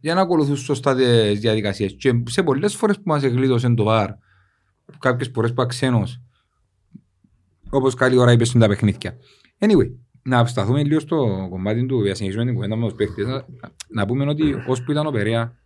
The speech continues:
μες στο γήπεδο, και ο Καστέλ με δυνάμεις, και ο Τσίκο, ήταν μια καλή ανόρθωση. Μετά, ερχόμαστε και λαλούμε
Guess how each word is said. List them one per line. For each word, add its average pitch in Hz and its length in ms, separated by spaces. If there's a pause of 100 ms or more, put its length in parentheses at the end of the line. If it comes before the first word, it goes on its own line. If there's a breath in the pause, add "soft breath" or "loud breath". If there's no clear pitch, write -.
μες 110 120
στο - 160
γήπεδο, 110 360
και 110 180
ο - 20
Καστέλ 107 460
με 107 100
δυνάμεις, 101 560
και - 80
ο 120 60
Τσίκο, 120 460 (1000 soft breath)
ήταν 135 200
μια 139 120
καλή 135 200
ανόρθωση. 117 380 (640)
Μετά, 147 500 (480 loud breath)
ερχόμαστε 170 480
και 160 120
λαλούμε 139 420